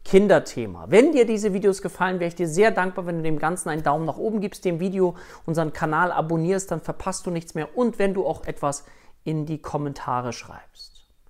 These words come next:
Hast du das schon mal mitbekommen? Hast du davon schon mal gehört? Kennst du diesen Begriff des elektiven oder auch selektiven Mutismus? Also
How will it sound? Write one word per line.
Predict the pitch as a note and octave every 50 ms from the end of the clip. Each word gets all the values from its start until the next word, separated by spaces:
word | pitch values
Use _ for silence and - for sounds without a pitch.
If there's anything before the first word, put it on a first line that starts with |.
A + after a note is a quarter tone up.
| - - - - - - - - - - - -
Hast | - B3 C#4 C4+ - -
du |
das | B3+ C4+ B3 -
schon | - - B3+ A#3
mal | A3+ A3 G#3 G3+ G3+ G3+ G3+ G3 G3+ - - - - _ - - -
mitbekommen? | - E3+ F3 E3+ - - F3+ E3 - - - C#3 C3+ D3
Hast | F#3+ A#3 - -
du | -
davon | A3+ A3+ G#3+ - - G#3+ G3
schon | - - G3+
mal | F#3 F3+
gehört? | F3 F3+ G#3 F#3+ F#3+ -
Kennst | - - A3+ C4 D#4+ D#4+ - - -
du | A3+
diesen | F3 F#3 F#3 D#3+ D#3+ E3+ D3+
Begriff | E3 D3+ - F3 F#3+ A3 A3
des | - G3 E3 - - -
elektiven | G3 G#3+ B3 B3+ B3+ A#3+ B3 - - A3 A3 G3 G3 E3
oder | F3 E3+
auch | D3+ C#3+ D#3
selektiven | C#3 C3 C3+ D3 G3 A3+ A#3+ B3+ A#3+ - - - - G#3 G3 G3 F#3+ F3+
Mutismus? | E3 E3 D#3 - - A#3+ B3+ - - - A#3+ A#3 A#3
Also | - D#3 D3+ E3